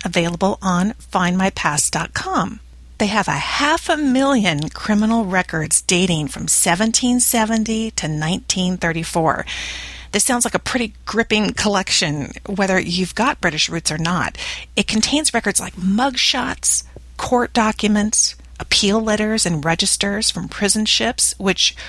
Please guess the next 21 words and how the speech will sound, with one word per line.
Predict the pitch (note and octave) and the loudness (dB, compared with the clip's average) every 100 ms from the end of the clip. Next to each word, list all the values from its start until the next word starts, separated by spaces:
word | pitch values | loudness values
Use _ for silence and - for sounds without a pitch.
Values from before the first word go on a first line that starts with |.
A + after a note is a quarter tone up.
| - | -4
were | F#3 | 0
used | F3 G#3 D#4 C#4 G3+ | 2 2 2 2 2
when | F3 | 4
mainland | F3 A#3 C4 D#3+ D3 | 4 4 4 2 -2
prisons | - F3 E3 - | -2 -2 0 -2
were | - - - - | -4 -12 -14 -4
overcrowded. | G#3+ G#3 D#3+ - - F3 G3+ - - - | 0 0 -2 -6 -4 -2 0 -2 -6 -4
Can | F3 | -2
you | D#3+ | 0
imagine? | D#3 E3+ - A3+ - - - - - - - G#3+ | 2 2 2 0 0 -4 -4 -4 -6 -8 -4 2
Now, | F3+ | 2
according | - C#4+ C#4+ | 2 0 2
to | G3+ | 0
find | - A3 A3 | 0 0 2
my | G3 | 2
past | F3 G3 F3+ - | 2 2 2 0
dot | F#3+ - | -2 -4
com, | G#3 G#3 E3+ D3+ F3 - - | 0 2 2 0 -6 -12 -6
the | - | -2
records | G3 A#3 E4 | 0 0 0
provide | - A#3+ G#3 G3 G3 | 0 0 2 2 0